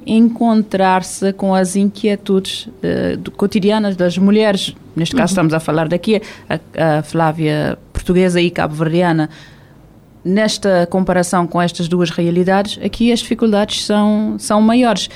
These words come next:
Speaker 1: O, o que me leva a perguntar, por exemplo, ao fazer uma criação artística em Portugal, a bandeira que levantas lá, tendo em conta o contexto lá, e depois vens cá, eh, quando vens trabalhar aqui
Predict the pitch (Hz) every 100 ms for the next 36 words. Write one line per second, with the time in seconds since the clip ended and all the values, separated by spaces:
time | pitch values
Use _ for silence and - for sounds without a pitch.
0 | - - - - - - - - - 262
1 | 262 262 247 254 262 254 214 214 175 131
2 | - - 240 220 277 277 - - - 214
3 | 214 196 - - - - 214 254 262 254
4 | 233 214 202 190 196 190 185 190 185 -
5 | 175 165 147 - - - 170 185 208 254
6 | 254 226 208 202 180 175 147 135 - -
7 | - - 175 185 202 220 208 208 - 185
8 | 208 196 208 208 - - - - - -
9 | - - - - - 208 - 247 226 202
10 | 226 220 - - 202 - 190 185 175 -
11 | 226 220 240 254 247 220 214 202 196 202
12 | 247 269